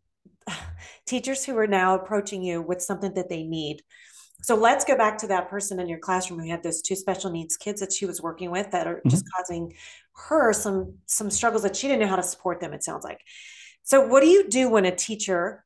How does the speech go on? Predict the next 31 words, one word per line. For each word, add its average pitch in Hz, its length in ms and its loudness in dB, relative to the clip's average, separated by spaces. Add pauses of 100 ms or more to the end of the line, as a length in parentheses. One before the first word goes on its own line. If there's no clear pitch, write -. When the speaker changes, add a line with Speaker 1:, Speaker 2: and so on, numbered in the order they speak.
Speaker 1:
or 196 120 2
administrator 185 540 -2
comes 180 320 -6
to 175 100 -6
you 147 360 -4 (240)
with 190 140 4
something 196 340 2
that 185 140 0
they 175 140 2
need 170 360 -2
that - 180 -4
you 240 340 0
can't 214 460 -4
actually 185 380 -4
fill 190 320 0
for 190 180 -6
them, - 360 -12 (460)
but 208 140 0
they're, 208 480 4
they're 202 140 0
sharing 240 320 0
with 214 160 -2
you, 175 100 2
like, 165 200 -2 (140)
"I 190 120 -4
need 202 340 -2
this," - 380 -8 (260)
but 175 140 -6
you 214 120 -4
know 220 80 0
you 190 200 0